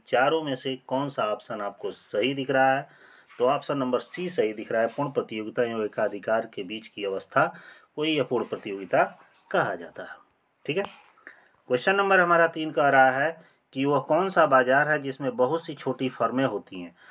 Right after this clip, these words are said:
और उनमें से प्रत्येक फर्म मिलती जुलती वस्तुएं बेचती हैं? ऐसे बाजार को क्या कहा जाता है? माने बहुत सारी फर्में होती हैं और उनमें प्रत्येक फर्म मिलती जुलती वस्तुओं को बेचती हैं,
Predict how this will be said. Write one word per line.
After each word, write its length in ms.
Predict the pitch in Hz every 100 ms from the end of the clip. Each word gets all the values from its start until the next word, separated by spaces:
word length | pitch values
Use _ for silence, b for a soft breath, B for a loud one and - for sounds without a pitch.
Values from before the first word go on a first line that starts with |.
| b -
और 160 | 127
उनमें 260 | 131 139 156
से 140 | 147
प्रत्येक 440 | 147 - - 170 180
फर्म 300 | - 135 123
मिलती 280 | 113 113 131
जुलती 300 | 117 104 127
वस्तुएं 440 | 101 98 - 104
बेचती 380 | 90 87 - -
हैं? 100 | - - -
ऐसे 200 | 131 -
बाजार 300 | 127 110 117
को 120 | 123 110
क्या 160 | 127
कहा 220 | 117 92
जाता 240 | 87 87 95
है? 40 |
माने 120 | 131
बहुत 260 | 143 135 160
सारी 200 | 151 143
फर्में 300 | 131 110 113
होती 260 | 107 95 101
हैं 260 | 98 135 - B B B 127
और 120 | 127
उनमें 160 | 135 131
प्रत्येक 460 | 135 - 180 208
फर्म 340 | - 131 104 90 B B B B _
मिलती 340 | 110 143 151 202
जुलती 320 | 160 143 156
वस्तुओं 420 | 127 123 - 131
को 180 | 131 123
बेचती 420 | 104 92 - 90
हैं, 140 | 87